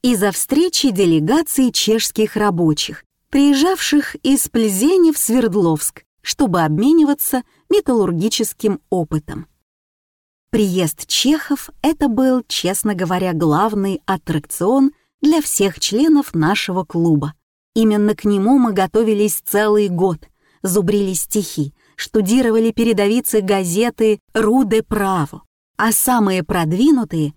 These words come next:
учились готовить блюда чешской кухни, хотя мне уже тогда казалось странным пытаться удивлять чехословацких гостей их собственными кнедликами. Это все равно, как угощать русских борщом в Париже.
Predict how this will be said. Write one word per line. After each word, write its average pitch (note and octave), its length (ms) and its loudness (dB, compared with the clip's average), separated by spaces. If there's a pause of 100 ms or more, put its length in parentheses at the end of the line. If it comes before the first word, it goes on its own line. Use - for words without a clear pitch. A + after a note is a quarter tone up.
(180)
учились B3+ 500 2
готовить G3+ 540 0
блюда A#3 500 0
чешской G3 600 -4
кухни, E3+ 600 -4 (200)
хотя A#3 280 -2
мне B3 180 4
уже A#3 240 2
тогда A#3 440 0
казалось F3 540 -2
странным A3+ 640 0 (200)
пытаться C4+ 480 0
удивлять A3+ 580 0
чехословацких G3+ 960 -2
гостей F#3 600 0 (220)
их C4+ 160 0
собственными B3+ 840 2
кнедликами. E3+ 880 -2 (240)
Это A4+ 160 0
все B3 180 -2
равно, A#3 320 2
как A#3 200 -2
угощать G#3 520 0
русских A3+ 480 0
борщом B3 680 0
в - 140 -12
Париже. F3 600 -2